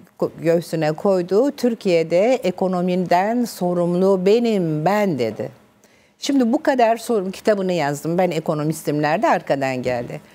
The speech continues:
Bu sorumlunun kendisi olduğunu itiraf ettiği noktada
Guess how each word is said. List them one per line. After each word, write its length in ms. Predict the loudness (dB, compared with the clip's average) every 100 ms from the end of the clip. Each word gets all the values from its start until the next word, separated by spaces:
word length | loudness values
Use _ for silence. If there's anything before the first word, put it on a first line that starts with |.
| -20 _ -2
Bu 140 | 0
sorumlunun 840 | 0 0 0 2 2 2 0 -2 -6 -2
kendisi 480 | 0 0 -2 0
olduğunu 600 | 0 2 0 0 0 -2 -6 -2
itiraf 500 | -2 2 0 0 -4
ettiği 420 | -6 -4 -2 0
noktada 680 | 0 -2 -4 0 0 0